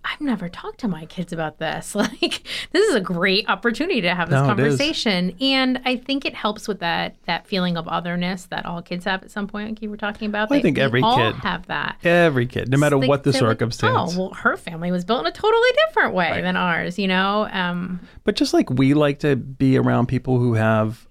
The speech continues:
Speaker 2: um, similar thoughts and
Speaker 1: Mm-hmm.
Speaker 2: ideas, so too do kids.
Speaker 1: Right.
Speaker 2: Um, so with all that in mind, what can you share about your engagement, um, with the department when identifying L G B T Q youth or supportive resources? I mean,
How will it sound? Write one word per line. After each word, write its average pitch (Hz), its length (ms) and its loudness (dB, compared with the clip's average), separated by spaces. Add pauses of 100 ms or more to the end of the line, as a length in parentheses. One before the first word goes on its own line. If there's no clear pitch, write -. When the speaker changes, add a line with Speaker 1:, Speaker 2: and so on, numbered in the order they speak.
Speaker 2:
um, 113 300 -4
similar 117 460 0
thoughts 113 500 -2
and 113 100 0
Speaker 1:
Mm-hmm. 107 120 2
Speaker 2:
ideas, 117 440 0
so - 220 0
too 196 180 2
do - 100 2
kids. 127 480 -4
Speaker 1:
Right. 185 420 -4
Speaker 2:
Um, 135 360 4
so - 180 0
with 202 140 4
all 294 160 4
that 359 140 6
in 165 140 4
mind, 117 340 4
what 147 180 2
can 190 180 2
you 175 180 6
share 131 380 4
about 117 200 2
your 110 160 2
engagement, 107 680 0
um, 107 220 2
with 113 120 0
the 123 80 -4
department 113 580 -2
when 107 120 0
identifying 101 580 -2
L 98 140 -4
G 104 100 -8
B 107 160 -6
T 104 140 -6
Q 104 200 -6
youth 101 300 -2
or 101 80 -2
supportive 98 480 -6
resources? 104 640 -6
I 107 60 -2
mean, 107 200 0